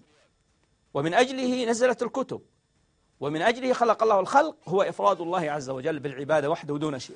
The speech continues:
سواه. أما أن يعبد الإنسان الرب تبارك وتعالى ثم يعبد غيره معه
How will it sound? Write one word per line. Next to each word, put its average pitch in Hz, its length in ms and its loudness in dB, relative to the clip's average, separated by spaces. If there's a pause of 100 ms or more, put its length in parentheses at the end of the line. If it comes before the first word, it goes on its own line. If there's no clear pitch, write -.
سواه. 147 320 -6 (320)
أما 196 540 2 (460)
أن 160 140 4
يعبد 202 580 4 (540)
الإنسان 190 640 2 (380)
الرب 220 300 4
تبارك 240 380 6
وتعالى 196 400 2
ثم 160 200 -6
يعبد 254 320 -2
غيره 233 400 6
معه 320 280 -2